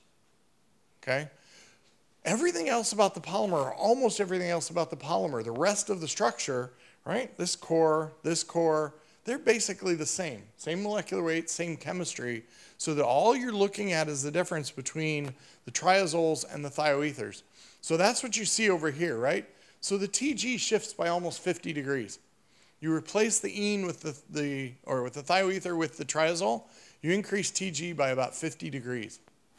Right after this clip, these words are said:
okay? And that's actually compl-, uh, compar-, uh, comparable, this is my two thirty A M or, uh, mode, right, to what you get with carbamates. So if you can do the same structural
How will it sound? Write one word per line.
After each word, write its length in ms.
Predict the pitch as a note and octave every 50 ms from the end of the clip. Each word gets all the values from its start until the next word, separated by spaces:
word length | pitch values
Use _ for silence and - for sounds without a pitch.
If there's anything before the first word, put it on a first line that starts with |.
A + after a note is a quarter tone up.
| _ -
okay? 240 | - A#2 A#2 A#2+ A#2+ - _ - _ _ _ _ -
And 100 | D#3+ F#3
that's 200 | G#3+ A#3+ A3 -
actually 320 | C#4 - - - G#3+ G#3
compl-, 580 | - - - G#3 B3+ D#4+ D#4 - - F3+ - - - _ -
uh, 240 | - C#3+ C#3+ C3+ C3+
compar-, 500 | - F#3+ B3 D4 A#3 G3+ F#3+ D#3 B2+ -
uh, 260 | - G#2+ G2+ G#2+ G#2 -
comparable, 800 | - F3 A3 C#4 A3 - E3 D3 C3 A#2 A#2 A#2+ F3 G#3 - - - - - - - - - _ _ -
this 140 | C3+ C3 C#3+
is 100 | C3 B2
my 220 | C3 B2 A#2 A2+
two 240 | - - - D#3+ C#3+
thirty 360 | - D3+ C#3+ C3 B2+ B2+ -
A 200 | - B2+ B2+ B2+
M 160 | B2 A#2 A#2 A2
or, 160 | G#2+ - - -
uh, 360 | - G#2 G2+ A2 G2+ G2 G2 G#2 G#2 _ _ _ _ _ _ _ _ _ _ _ _ _ - _ _ - - -
mode, 520 | - C3+ C3+ C#3 C3+ A#2+ A2+ B2 D3+ F3+ - - _ - - - - _ _
right, 280 | - D#3+ E3 F3 E3+ -
to 100 | - F3+
what 160 | G3+ A3 A3+
you 140 | A#3+ A#3 G#3
get 160 | F#3+ G#3+ -
with 180 | G3+ F3+ - -
carbamates. 540 | F3 F3+ F3 E3 D3+ C#3+ B2+ G#2+ G#2+ -
So 160 | - - - D#3
if 120 | D#3 -
you 80 | D#3+ E3+
can 140 | - F3
do 100 | F#3 F#3+
the 100 | F#3 E3
same 300 | C#3 - F#3+ G3 G3+ G#3
structural 800 | F#3 - - F#3 F3 - - - F#3+ F#3+ F#3 F3 F3 E3+ E3 -